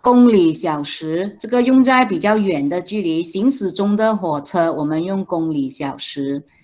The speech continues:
那么米和秒，有没有？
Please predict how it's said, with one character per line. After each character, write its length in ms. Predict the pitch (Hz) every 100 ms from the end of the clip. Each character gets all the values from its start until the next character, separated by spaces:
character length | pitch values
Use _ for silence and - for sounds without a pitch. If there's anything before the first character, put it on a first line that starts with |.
| _ -
那 120 | 240
么 360 | 254 220 - -
米 400 | 190 208 180 170 165
和 140 | 180 220
秒， 520 | 240 214 160 139 - - 180 - _ _ 156 - _ _ _ - _ _ _ _ _ _ _
有 80 | 165
没 80 |
有？ 240 | 202 208